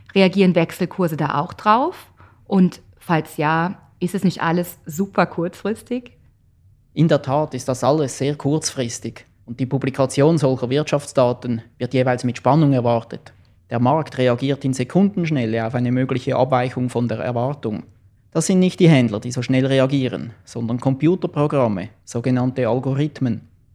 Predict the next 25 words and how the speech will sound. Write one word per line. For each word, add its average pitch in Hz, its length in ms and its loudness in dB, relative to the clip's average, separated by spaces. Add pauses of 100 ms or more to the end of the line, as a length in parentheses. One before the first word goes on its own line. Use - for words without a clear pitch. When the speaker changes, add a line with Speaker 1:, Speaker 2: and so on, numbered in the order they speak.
(140)
Speaker 2:
Es 143 120 2
sind 165 200 4
auch 160 120 2
nicht 156 220 0
alle 156 240 4
Zahlen 147 380 2
gleich 135 320 0
wichtig 151 420 -6
und 110 100 -14
der 113 120 -4
Einfluss 143 500 -2
einzelner 135 480 -2
Daten 135 380 0
auf 110 160 -4
den 117 140 -2
Markt 120 500 -2
kann 123 180 0
je 127 200 2
nach 147 180 0
Umfeld 139 440 0
an 117 140 -2
Bedeutung 123 540 -2
gewinnen 123 440 -2
oder 127 240 -6
verlieren. 135 580 -2